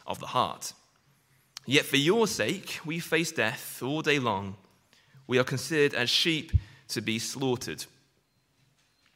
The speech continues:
Well, if you've been with us, uh, o-, over the last couple of weeks in, uh, the summer series in Romans eight, you can see why Paul likes these verses.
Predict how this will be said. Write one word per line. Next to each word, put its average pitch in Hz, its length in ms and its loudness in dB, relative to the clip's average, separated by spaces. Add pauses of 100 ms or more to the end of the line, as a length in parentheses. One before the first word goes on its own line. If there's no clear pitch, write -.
(680)
Well, 135 100 8
if 139 120 4
you've 143 80 0
been 151 120 8
with 165 140 4
us, 156 160 2
uh, 127 480 4
o-, 123 60 0
over 123 120 0
the 120 60 0
last 120 220 2
couple 120 160 0
of 113 40 4
weeks 120 280 0
in, 113 260 0
uh, 110 140 2
the 107 80 0
summer 127 240 -2
series 120 340 2
in 117 100 -4
Romans 117 300 2
eight, 131 180 2
you 135 100 -4
can 143 120 0
see 170 420 4
why 139 240 6
Paul 147 340 2
likes 139 280 2
these 123 200 -6
verses. 135 520 2